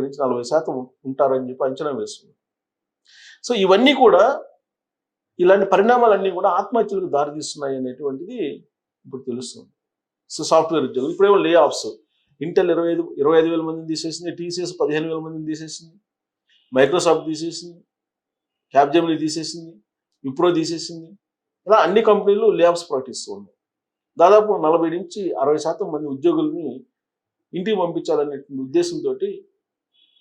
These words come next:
సాఫ్ట్‌వేర్ కంపెనీలు ఉన్నాయి. ఇదంతా కూడా రీవ్యాంప్ చేస్తున్నారు అని చెప్పి చెప్తున్నారు, రీస్ట్రక్చర్ చేస్తున్నారు, రీసైకిల్, రీస్కిల్లింగ్ చేస్తున్నారు కంపెనీలు అనేది వాళ్ళు చెప్తూ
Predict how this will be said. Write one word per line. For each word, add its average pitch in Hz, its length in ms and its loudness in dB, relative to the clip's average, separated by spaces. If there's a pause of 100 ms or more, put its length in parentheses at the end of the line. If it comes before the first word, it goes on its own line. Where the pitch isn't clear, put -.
(460)
సాఫ్ట్‌వేర్ 196 360 4
కంపెనీలు 147 440 -4
ఉన్నాయి. 113 220 -12 (1200)
ఇదంతా 208 320 6 (120)
కూడా 202 180 8 (1500)
రీవ్యాంప్ 233 400 4
చేస్తున్నారు 135 600 -2
అని 131 160 -4
చెప్పి 127 220 -8
చెప్తున్నారు, - 640 -12
రీస్ట్రక్చర్ 185 520 -2
చేస్తున్నారు, 113 640 -8 (140)
రీసైకిల్, 151 720 -6
రీస్కిల్లింగ్ 208 1120 -6
చేస్తున్నారు 143 440 -6 (380)
కంపెనీలు 151 420 -4
అనేది 139 340 -8 (560)
వాళ్ళు 127 200 -6
చెప్తూ 135 200 -4